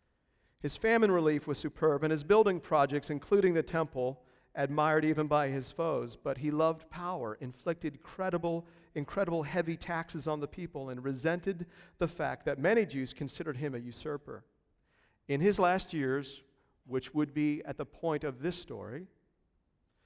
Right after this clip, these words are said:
"in his last years, suffering and illness, illness that compounded his paranoia turned to cruelty,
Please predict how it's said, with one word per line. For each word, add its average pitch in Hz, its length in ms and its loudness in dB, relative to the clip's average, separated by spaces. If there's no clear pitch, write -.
"in 151 160 -2
his 190 160 0
last 190 400 0
years, 160 460 -4
suffering 190 520 -2
and 170 80 2
illness, 147 420 0
illness 156 340 0
that 147 220 -6
compounded 190 720 -2
his 165 200 -2
paranoia 165 800 0
turned 226 540 2
to 214 100 -4
cruelty, 196 800 0